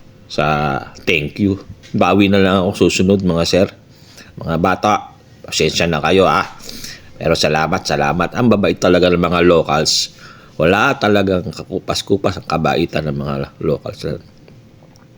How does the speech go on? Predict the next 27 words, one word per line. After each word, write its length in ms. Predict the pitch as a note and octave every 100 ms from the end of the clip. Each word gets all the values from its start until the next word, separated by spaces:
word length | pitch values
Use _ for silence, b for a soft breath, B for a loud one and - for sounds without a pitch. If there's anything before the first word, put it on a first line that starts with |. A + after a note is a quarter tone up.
| -
Though 160 | D2+
hindi 240 | D#2+ D#2 D#2
naman, 320 | D2+ D2 D#2 B B B B B B - -
ano 240 | F2+ D#2+
sila, 400 | - C#2+ C#2+ - - - -
talagang 320 | G2 F2+ G2
napakamatulungin. 1040 | F#2 E2 - E2 D2+ E2 - D#2+ E2 E2+
Hindi 240 | E2+ F#2+ A2+
naman 160 | G#2
sila 240 | F#2+ F2 F2
humingi 400 | E2 E2+ E2+ D#2
ng 240 | D2 D2
kapalit 480 | D2+ D2+ C#2+ C#2 -
kung 160 | - D#2+
tutuusin. 960 | C#2+ - - C#2 - - - - -
Nasa 240 | G2+ G#2 A#2+
iyo 160 | G#2
na 160 | G2+ E2+
lang 160 | E2+
yun 160 | E2+ D#2+
kung 160 | D2+ C2+
magbibigay 560 | - C2+ - C2+ A1+ -
ka. 240 | - - - B B B
Eh, 80 |
kuripot 480 | F2+ G#2 F#2+ - -
ako. 240 | - C2+ - - - - B B B B
Eh, 320 | C#2 C#2